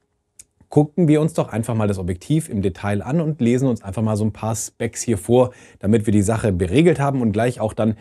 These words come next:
zu den Praxisdingen kommen können. Was haben die letzten Wochen nämlich gezeigt? Das können wir aber erst klären, nachdem wir die Fakten geklärt haben. Gegenüber dem Tamron siebzehn siebzig steht natürlich das sechzehn fünfundfünfzig von Fuji. Beide Objektive sind, äh, roundabout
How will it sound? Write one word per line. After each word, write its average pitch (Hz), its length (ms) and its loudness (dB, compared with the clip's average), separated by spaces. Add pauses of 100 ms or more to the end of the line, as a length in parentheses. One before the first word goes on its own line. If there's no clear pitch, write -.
(240)
zu 135 180 4
den 120 280 4
Praxisdingen 104 840 0
kommen 107 300 0
können. 131 240 2 (340)
Was 113 360 -2
haben 120 200 4
die 110 60 4
letzten 104 320 0
Wochen 113 200 0
nämlich 104 280 2
gezeigt? 127 340 -2
Das 120 100 -6
können 139 120 2
wir 123 40 4
aber 117 100 4
erst 135 180 0
klären, 135 260 4
nachdem 113 320 0
wir 107 80 2
die 135 100 0
Fakten 80 360 -12
geklärt - 340 -14
haben. - 220 -20 (360)
Gegenüber 175 360 6
dem 139 160 4
Tamron 117 500 4
siebzehn 98 500 2
siebzig 185 540 0
steht 123 200 0
natürlich 120 360 2
das 101 200 -2
sechzehn 107 480 0
fünfundfünfzig 104 840 -2
von 82 260 -10
Fuji. 139 560 0 (420)
Beide 165 220 6
Objektive 147 460 4
sind, 135 460 4
äh, 123 220 4
roundabout 101 720 2